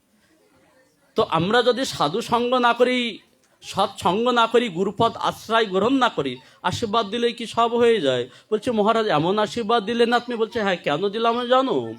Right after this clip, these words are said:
কারণ আমার আশীর্বাদ যদি, যদি তুমি পাস করে যাও, উত্তীর্ণ হয়ে যাও, ধরো তুমি সেই সার্টিফিকেট নিয়ে ডাক্তার হয়ে গেলে, কিন্তু তুমি ডাক্তারি বিদ্যা অর্জন করনি, আর ডাক্তারি বিদ্যা অর্জন না করেই যদি তুমি ডাক্তার হয়ে যাও,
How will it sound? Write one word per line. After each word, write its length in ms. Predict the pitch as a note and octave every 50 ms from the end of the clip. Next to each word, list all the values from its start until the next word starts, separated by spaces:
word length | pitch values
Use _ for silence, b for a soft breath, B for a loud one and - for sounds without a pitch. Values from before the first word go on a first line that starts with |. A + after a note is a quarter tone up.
| - B B B B B B -
কারণ 340 | - D#3 D#3+ E3 G3 A3 G#3 - -
আমার 340 | - C#3 C#3 C#3+ E3 F#3+ G3+
আশীর্বাদ 500 | G#3 G3+ - - A3 A#3 G3 A#3 A#3 G#3
যদি, 280 | A#3 A#3+ F#3+ A3+ A3+ F#3+
যদি 260 | G#3 A#3+ F#3+ G#3+ A#3+
তুমি 280 | - A#3+ G#3 A#3 A#3
পাস 380 | A3 - E3 C3+ D3+ D3+ - -
করে 260 | - - B3 A#3 B3
যাও, 240 | A3+ B3 A#3+ F#3+ D#3
উত্তীর্ণ 400 | E3 D#3+ _ - B3+ B3+ C4 C4+
হয়ে 240 | B3+ A#3+ B3 B3 B3+
যাও, 340 | A#3 A3 D#3+ C3+ C3 C#3 C#3+ B B B B B
ধরো 200 | G3 A3+ B3+ C4
তুমি 260 | C4 C4 B3 B3+ F#3 - - _
সেই 380 | - - - G#3+ G3+ A#3+ B3 A3+
সার্টিফিকেট 600 | - - F#3 F3+ F3 - - A#3+ G3+ C4 - -
নিয়ে 160 | B3 B3+ B3+
ডাক্তার 600 | G#3 D3+ D3 D3+ D3 D3+ - - - - C4+ B3
হয়ে 240 | G#3 D#3+ C3+ B2+ A#2+
গেলে, 280 | A#2 A#2 A2 A2+ A#2 A#2 B B B B B
কিন্তু 200 | G#3+ A3 G#3+ B3+
তুমি 240 | - B3 A#3+ B3
ডাক্তারি 460 | F#3 - D#3+ D#3+ - - B3 A#3 A#3 G3+
বিদ্যা 380 | C#3 C#3 D#3+ D#3 D3 E3+ A3
অর্জন 400 | A3 A3 G3 F#3+ F#3+ B3+ A#3+ B3
করনি, 540 | B3+ B3+ B3+ B3+ B3+ A3 D#3+ C3 A#2 A2+ A2+ B B B B
আর 120 | B C#3+ D3+
ডাক্তারি 420 | D3 F3 F3+ - - - - A#3+
বিদ্যা 300 | F3+ D#3 F#3 F#3 F#3 A3+
অর্জন 320 | G#3 E3+ D3+ C#3+ E3 G3 A3
না 160 | A#3 A#3+ A3+
করেই 300 | - B3+ A#3+ C4 C4 A#3+
যদি 200 | A3 C4 G3+ C4+
তুমি 200 | - B3 B3+ B3+
ডাক্তার 440 | F#3 F#3 F#3+ - - - C#4+ C4+ C4
হয়ে 220 | B3+ C#4+ C#4 C4+
যাও, 340 | A3+ E3 C3+ C3 B2+ B2